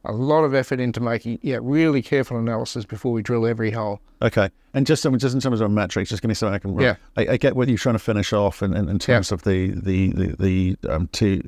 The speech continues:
Speaker 2: two locations. What, how many new meters will be planned for next year? Do you know yet, or when will you know?
Speaker 1: Yeah, so we're just finalising the numbers at the moment, and we'll present that.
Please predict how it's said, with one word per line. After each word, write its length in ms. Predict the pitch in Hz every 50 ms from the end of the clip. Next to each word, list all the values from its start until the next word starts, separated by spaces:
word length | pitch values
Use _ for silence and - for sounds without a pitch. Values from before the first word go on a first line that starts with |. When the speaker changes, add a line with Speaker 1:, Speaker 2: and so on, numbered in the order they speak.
| - _
Speaker 2:
two 280 | - 104 101 95 90 85
locations. 540 | 95 92 - - 98 90 - 95 92 - - _ _ _ _ - - - - _ _
What, 420 | 143 123 117 139 147 143 143 - - _ _ _ -
how 100 | - 143
many 120 | 139 143 135
new 300 | 131 127 127 123 120 120
meters 720 | 117 107 92 - - - 90 85 92 92 - - - - - _ _ _
will 180 | - 107 107 101
be 100 | 98 104
planned 360 | - - 107 95 90 95 87
for 100 | - 104
next 260 | 95 95 92 85 -
year? 100 | - 92
Do 100 | 87 87
you 60 | 101 98
know 160 | 101 107 110
yet, 320 | 110 107 110 117 117 -
or 100 | 87 104
when 240 | 98 104 104 101 101
will 120 | 101 104 104
you 120 | 101 101
know? 260 | 101 104 104 104 107 - - _
Speaker 1:
Yeah, 240 | - 160 156 139 127
so 160 | - - 160
we're 80 | 160 165
just 240 | - 233 208 - -
finalising 680 | 190 175 175 175 170 165 156 151 139 - 139 131 127
the 60 | 123
numbers 600 | 123 131 135 135 135 135 127 120 110 - - - -
at 160 | - 131 117
the 80 | - 127
moment, 320 | 120 117 131 151 190 - -
and 140 | 135 127 127
we'll 120 | 127 123
present 400 | - - - 127 107 139 131 120
that. 240 | - 123 - - -